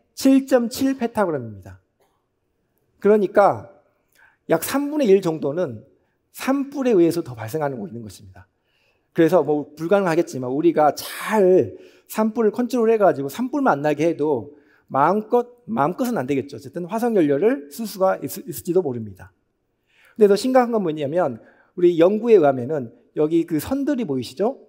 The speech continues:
이게 이천이십 년이 선이 어디 위치인지를 보십시오.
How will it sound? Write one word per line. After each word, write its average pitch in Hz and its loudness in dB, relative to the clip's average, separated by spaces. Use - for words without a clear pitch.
이게 165 -2
이천이십 226 -2
년이 202 0
선이 247 -2
어디 175 0
위치인지를 156 -8
보십시오. 113 -14